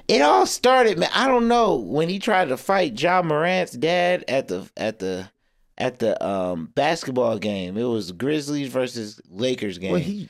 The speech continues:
Speaker 2: did that?
Speaker 1: And he tried to fight Ja Morant, and then his dad came in, and he was just mad. And it was like, "Why you, you, what are you doing, Shannon?"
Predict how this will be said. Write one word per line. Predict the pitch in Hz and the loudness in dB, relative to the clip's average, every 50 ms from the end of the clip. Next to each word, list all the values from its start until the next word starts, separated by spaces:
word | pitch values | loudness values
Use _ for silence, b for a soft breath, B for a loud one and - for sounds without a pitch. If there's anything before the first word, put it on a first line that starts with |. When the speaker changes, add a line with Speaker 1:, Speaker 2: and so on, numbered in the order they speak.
| - 117 | -12 -6
Speaker 2:
did | 110 117 156 190 | -2 0 0 2
that? | 113 - | 2 2
Speaker 1:
And | - 247 - - - 78 | 2 0 -2 -4 -8 -12
he | 85 107 139 202 | -8 -4 -4 -2
tried | 208 - - 247 294 262 | 0 2 2 4 4 4
to | 185 180 | 2 2
fight | - - 214 214 185 151 | 4 4 4 4 2 2
Ja | 196 220 233 220 | 4 4 4 4
Morant, | 202 175 170 185 220 247 247 226 - - | 4 4 4 2 2 0 -2 -2 -4 -2
and | 120 143 165 | -2 0 0
then | 202 226 220 208 | 2 2 2 2
his | 185 156 143 | 0 0 2
dad | 139 190 220 247 240 226 220 | 2 4 4 4 4 2 2
came | 226 330 185 185 185 185 | 0 0 2 2 2 2
in, | 190 196 196 196 190 180 170 | 2 2 2 2 0 0 0
and | 156 | 0
he | 160 202 226 | 0 0 2
was | 233 208 175 | 0 0 0
just | 170 175 160 - 113 | 0 0 0 0 0
mad. | 123 147 202 247 247 208 180 175 170 - - b b b b b b b b b b b b - | 0 2 2 2 2 2 2 2 0 -2 -6 b b b b b b b b b b b b -4
And | - 151 170 185 | -2 0 2 4
it | 208 | 4
was | 202 202 185 | 2 2 2
like, | 175 196 185 - 180 | 2 4 4 4 4
"Why | 175 247 381 440 480 466 453 | 2 2 2 2 2 2 0
you, | - - _ _ _ _ _ _ _ - - - 440 | -2 -4 _ _ _ _ _ _ _ -10 -4 -4 -4
you, | 453 - _ _ _ _ - - - | -4 -6 _ _ _ _ -20 -20 -16
what | - 220 311 - | -8 -4 -2 0
are | 453 | 0
you | 453 453 440 427 453 508 523 508 427 | 0 -2 -2 0 0 0 2 2 0
doing, | 277 196 | 0 -2
Shannon?" | 156 - - - 147 160 180 220 - - - | -4 -4 -4 -2 0 0 0 -2 -4 -6 -8